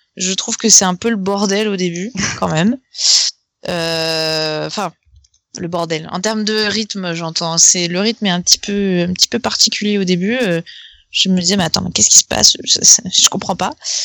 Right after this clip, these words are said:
Mais, mais par contre, euh, bon, euh, au bout de, déjà du cinquième numéro, j'étais déjà, euh, j'étais déjà bien plus, euh, bien plus à fond.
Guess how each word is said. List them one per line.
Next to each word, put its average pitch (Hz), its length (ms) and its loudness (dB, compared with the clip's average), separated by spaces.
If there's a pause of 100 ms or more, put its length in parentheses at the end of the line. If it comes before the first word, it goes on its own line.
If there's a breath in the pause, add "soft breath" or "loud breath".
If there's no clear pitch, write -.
(380 loud breath)
Mais, 180 400 2
mais 202 140 2
par 240 220 -4
contre, 233 360 -2
euh, 170 320 0
bon, 165 180 -10 (420)
euh, 170 240 -8
au 170 60 -2
bout 185 180 -4
de, 185 200 0
déjà 185 260 0
du 190 100 -4
cinquième 202 360 2
numéro, 190 440 2
j'étais 175 260 0
déjà, 175 420 0
euh, 151 220 -4 (220)
j'étais 175 320 -2
déjà 175 280 0
bien 190 220 -2
plus, 220 360 -4
euh, 165 120 0
bien 180 180 -2
plus 214 220 -2
à 190 80 -2
fond. 226 360 -2